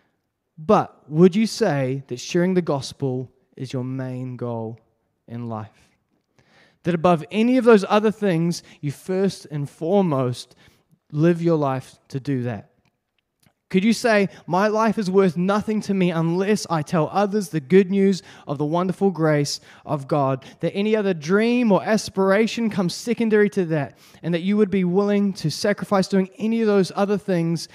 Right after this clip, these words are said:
if they were somehow going to inhibit you from sharing the good news of Jesus with others? And it's not that you can't do those things and share the good news of Jesus, right? But what if God called you to something and it didn't fit in with those plans?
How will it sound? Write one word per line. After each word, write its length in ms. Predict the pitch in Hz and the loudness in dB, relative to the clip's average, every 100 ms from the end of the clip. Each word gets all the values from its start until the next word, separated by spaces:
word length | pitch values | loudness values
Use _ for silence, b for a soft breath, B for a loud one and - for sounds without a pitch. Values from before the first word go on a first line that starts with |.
| B - | B -8
if 100 | 151 | 0
they 120 | 170 | 2
were 100 | 156 | 2
somehow 460 | 147 190 190 190 | 0 -2 0 0
going 260 | 190 190 185 | 0 2 0
to 120 | 170 | -2
inhibit 360 | 151 147 180 185 | -4 0 0 0
you 300 | 156 143 147 B B | 0 -2 -2 B B
from 180 | 151 143 | -10 -8
sharing 340 | - 165 160 | -6 -4 -2
the 80 | 151 | -4
good 180 | 139 147 | -4 -4
news 260 | 147 123 | -4 -6
of 80 | 123 | -10
Jesus 600 | 120 123 117 120 117 - b b b | -10 -10 -10 -12 -12 -16 b b b
with 160 | - 127 | -10 -8
others? 460 | 120 113 113 - _ _ _ _ _ _ _ _ b b b | -8 -12 -18 -20 _ _ _ _ _ _ _ _ b b b
And 120 | - 196 | -6 -6
it's 140 | 165 | 0
not 160 | 254 220 | -2 0
that 100 | 214 | 0
you 120 | 196 | 0
can't 320 | 147 175 196 | 2 2 2
do 120 | 196 | 2
those 280 | 156 143 135 | 2 0 -2
things 380 | 143 135 127 - | -6 -6 -6 -10
and 160 | 123 | -10
share 160 | 131 151 | -6 -4
the 60 | 127 | -4
good 160 | 127 | -6
news 240 | 127 123 117 | -6 -6 -8
of 100 | 113 | -10
Jesus, 420 | 120 113 110 104 | -8 -8 -12 -8
right? 300 | 117 151 - | -4 -4 -2
But 160 | 170 | -4
what 180 | 190 202 | 2 2
if 140 | 208 - | 2 2
God 240 | 214 214 | 0 0
called 340 | - 214 240 | 0 0 0
you 120 | 202 196 | 0 -2
to 80 | |
something 560 | 160 160 127 143 147 160 B B | -2 -4 -4 -4 -4 -4 B B
and 120 | - 180 | -4 -4
it 120 | 170 | -2
didn't 260 | 190 190 | -2 -2
fit 260 | 180 - 175 | -6 -6 -4
in 340 | 170 160 160 b b b | -2 -4 -4 b b b
with 140 | 139 139 | -6 -2
those 240 | 139 135 | -2 -4
plans? 600 | - 170 151 117 113 - | -6 -6 -4 -6 -10 -16